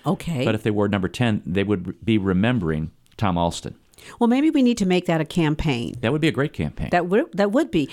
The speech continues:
Speaker 1: And I think
Speaker 2: And
Speaker 1: that
Speaker 2: that's
Speaker 1: would
Speaker 2: not
Speaker 1: be
Speaker 2: my idea. That's, I, I read that somewhere.
Speaker 1: You read that.
Speaker 2: Yeah.
Speaker 1: Okay. Well, we'll have to pursue that.
Speaker 2: That's a good one to pursue. Here's the next one. And we thought that Tom Alston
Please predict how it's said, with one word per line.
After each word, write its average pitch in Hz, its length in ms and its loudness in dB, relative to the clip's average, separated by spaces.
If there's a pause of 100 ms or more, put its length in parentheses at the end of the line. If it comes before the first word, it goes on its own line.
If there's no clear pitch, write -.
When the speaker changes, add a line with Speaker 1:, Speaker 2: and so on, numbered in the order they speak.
(140)
Speaker 1:
And 202 80 2
I 208 60 4
think 226 260 0
Speaker 2:
And 104 80 2
Speaker 1:
that 123 40 4
Speaker 2:
that's 135 80 0
Speaker 1:
would - 60 -2
Speaker 2:
not 131 100 2
Speaker 1:
be 110 60 -4
Speaker 2:
my 107 180 2
idea. 92 200 2
That's, 92 280 0
I, 92 160 -2 (140)
I 98 100 0
read 82 240 -2
that 82 180 -4
somewhere. 78 240 -2
Speaker 1:
You 196 80 4
read 160 240 -2
that. 117 240 -6
Speaker 2:
Yeah. 170 60 2
Speaker 1:
Okay. 160 340 -6 (100)
Well, 240 100 2
we'll 320 120 2
have 247 220 -2
to 165 100 0
pursue 143 460 -2
that. 95 400 -8 (340)
Speaker 2:
That's 113 180 -4
a 104 40 -6
good 110 120 0
one 90 140 0
to - 80 -10
pursue. 92 300 -2
Here's 139 240 0
the 135 60 0
next 123 300 -2
one. 76 160 -6 (960)
And 117 240 2
we 127 140 2
thought 156 300 0
that - 360 -2
Tom 117 240 2
Alston 127 460 0